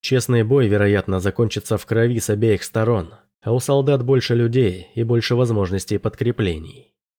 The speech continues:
Страх холодными пальцами пронзил грудь Генри, и она снова увидела ту битву у ворот.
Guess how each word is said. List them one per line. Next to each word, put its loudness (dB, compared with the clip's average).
Страх -2
холодными 2
пальцами 0
пронзил 0
грудь 0
Генри, -2
и -2
она 2
снова 0
увидела 2
ту 0
битву -2
у 2
ворот. -2